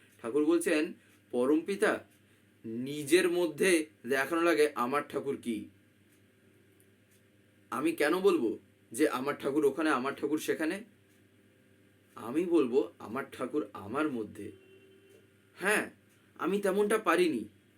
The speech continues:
এখনো আমার মধ্যে সেরকমটা জাগেনি। এতটুকু, এতটুকু যদি জেগে থাকে না,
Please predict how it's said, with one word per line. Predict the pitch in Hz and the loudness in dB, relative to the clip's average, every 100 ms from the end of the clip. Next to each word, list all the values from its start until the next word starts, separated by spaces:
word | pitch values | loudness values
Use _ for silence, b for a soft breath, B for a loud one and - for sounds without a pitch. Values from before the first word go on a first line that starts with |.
| - | -6
এখনো | 220 294 | -4 -4
আমার | 285 277 262 | -4 -2 -2
মধ্যে | 247 220 226 226 - | 0 4 4 4 -2
সেরকমটা | - 214 214 | 2 4 2
জাগেনি। | 220 151 143 151 117 - b b _ _ - _ _ _ _ - | 2 2 2 0 -2 -10 b b _ _ -20 _ _ _ _ -12
এতটুকু, | 127 - 170 196 - 123 - - _ | -8 -4 -2 -2 -2 -4 -4 -12 _
এতটুকু | 120 143 214 233 226 247 214 220 220 | -8 -2 -2 -2 -2 0 2 2 0
যদি | 208 202 | -2 -2
জেগে | - 196 208 | -2 2 2
থাকে | 214 247 | 2 -2
না, | 240 - | 0 -2